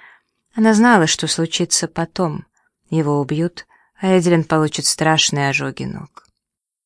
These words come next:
"Это только начало истории", мягко сказал Люк. "Начало? По-моему, это было окончание".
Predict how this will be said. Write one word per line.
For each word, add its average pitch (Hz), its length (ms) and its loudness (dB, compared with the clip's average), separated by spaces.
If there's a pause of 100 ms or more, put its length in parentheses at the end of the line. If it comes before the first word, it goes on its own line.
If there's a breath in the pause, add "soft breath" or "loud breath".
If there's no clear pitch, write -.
(1000)
"Это 196 380 -2
только 180 420 0
начало 170 600 2
истории", 151 540 -4
мягко 147 340 -6
сказал 143 440 -4
Люк. 151 320 -14 (560)
"Начало? 151 720 -4 (320)
По-моему, 156 340 0
это 151 160 -4
было 151 240 0
окончание". 175 800 -2